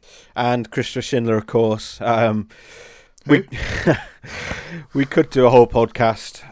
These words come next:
Speaker 1: Um, I think maybe, Dave, we leave this to the Takes This,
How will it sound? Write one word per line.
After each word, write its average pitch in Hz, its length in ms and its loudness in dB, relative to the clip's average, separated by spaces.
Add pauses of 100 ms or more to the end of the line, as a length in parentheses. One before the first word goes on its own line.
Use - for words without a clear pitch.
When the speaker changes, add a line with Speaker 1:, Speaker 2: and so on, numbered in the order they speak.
Speaker 1:
Um, 110 560 0
I 107 80 -12
think - 420 -10 (160)
maybe, 113 380 -2
Dave, 104 300 -4
we 104 100 -6
leave 104 240 -6
this 107 180 -8
to 107 100 -8
the 98 80 -10
Takes 104 320 -10
This, - 220 -12